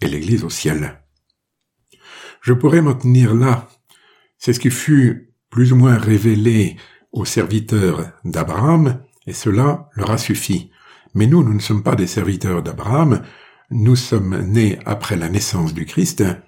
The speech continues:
et il est absolument nécessaire que je vous révèle la suite qui a été révélée à Abraham, parce qu'elle nous concerne. Et donc, deuxième partie de ce sermon, pourquoi deux alliances si l'alliance est unique ?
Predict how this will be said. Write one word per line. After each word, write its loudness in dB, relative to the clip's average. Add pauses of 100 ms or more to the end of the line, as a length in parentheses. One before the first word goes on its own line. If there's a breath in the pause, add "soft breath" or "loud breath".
(340 loud breath)
et 0
il 2
est -4
absolument 2
nécessaire -2 (240 loud breath)
que -2
je 0
vous 0
révèle 0
la -6
suite -4 (540)
qui 0
a 0
été -2
révélée -2
à -4
Abraham, 0 (180)
parce -14
qu'elle -4
nous 0
concerne. -2 (1120)
Et -8
donc, -2
deuxième 2
partie -4
de -4
ce -4
sermon, 0 (280 loud breath)
pourquoi -2
deux 2
alliances -2 (300 loud breath)
si -8
l'alliance -2
est -8
unique ? -10